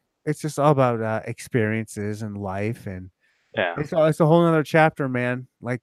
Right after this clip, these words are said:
Speaker 1: divorced, being an adult at this age is a whole nother chapter, bro, let me tell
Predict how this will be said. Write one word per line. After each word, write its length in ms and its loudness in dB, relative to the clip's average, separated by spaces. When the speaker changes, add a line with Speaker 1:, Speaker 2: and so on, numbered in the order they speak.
Speaker 1:
divorced, 520 2
being 280 0
an 60 -4
adult 520 -2
at 120 -10
this 200 -6
age 320 -4
is 160 -14
a 60 -8
whole 300 -4
nother 200 -6
chapter, 420 -8
bro, 380 -6
let 120 -8
me 80 -8
tell 140 -6